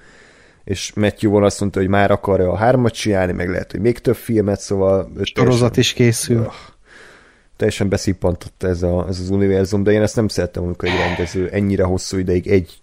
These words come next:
Speaker 1: fajta filmet csinál. Tehát, hogy bármennyire is szeretem az Avatárt, azért James Cameron, remélem, hogy nem a sírba is még Avatar filmeket fog rendezni, tehát, hogy,
Speaker 2: Hmm.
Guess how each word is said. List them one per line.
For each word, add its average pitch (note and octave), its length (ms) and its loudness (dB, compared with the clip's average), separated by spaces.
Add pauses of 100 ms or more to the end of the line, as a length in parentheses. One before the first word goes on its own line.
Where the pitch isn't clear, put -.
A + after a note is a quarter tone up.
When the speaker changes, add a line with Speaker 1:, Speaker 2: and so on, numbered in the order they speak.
(240)
Speaker 1:
fajta - 440 -2
filmet E2+ 400 -4
csinál. F2+ 300 -6
Tehát, - 200 -6
hogy F#2+ 160 -2 (960)
bármennyire B2 480 4
is G#2+ 60 2
szeretem A#2 400 2
az G2+ 100 -2
Avatárt, A#2 520 4
azért A#2 280 0
James A#2+ 180 2
Cameron, A2+ 460 4
remélem, G#2 400 4
hogy G2 100 2
nem G2 280 2 (340)
a G2+ 100 -2
sírba F#2+ 400 0
is F2+ 120 -2
még F#2+ 120 0
Avatar F#2 320 0
filmeket F#2 400 -4
fog G2 140 0
rendezni, F#2 440 -2
tehát, F#2+ 260 -10
hogy, - 140 2
Speaker 2:
Hmm. - 720 -12